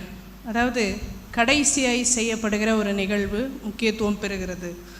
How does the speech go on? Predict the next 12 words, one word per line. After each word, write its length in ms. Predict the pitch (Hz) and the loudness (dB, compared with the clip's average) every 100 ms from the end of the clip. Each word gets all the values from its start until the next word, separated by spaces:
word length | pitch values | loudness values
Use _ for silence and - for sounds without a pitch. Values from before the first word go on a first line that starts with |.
| - - - - - - | -16 -16 -16 -20 -18 0
நாம் 160 | 269 269 | 4 6
பார்த்தோம், 600 | 277 277 277 247 220 214 - - | 6 4 4 4 4 0 -6 4
பாதி 320 | 247 302 320 | 8 8 6
வார்த்தைகளை 880 | 254 233 240 254 240 226 214 214 185 - - | 6 6 6 4 4 4 4 4 -2 -6 -6
அவர் 320 | 208 214 214 | 2 2 2
பிதாவினிடம் 720 | 262 294 294 294 254 247 247 | 2 4 4 4 2 2 0
பேசினார், 640 | 233 214 - 220 202 202 214 - - - - - - | 0 2 2 2 2 2 0 -8 -14 -14 -14 -10 4
பாதி 440 | 254 294 311 277 | 8 8 8 4
வார்த்தைகளை 800 | 240 226 226 226 226 214 220 262 | 4 2 2 2 0 4 2 4
அவர் 200 | 240 220 | 4 2
மனிதனிடம் 840 | 208 202 247 285 269 233 214 214 | 2 2 2 4 4 2 2 0
பேசினார். 600 | 214 196 - 214 196 190 | -2 -2 0 0 0 0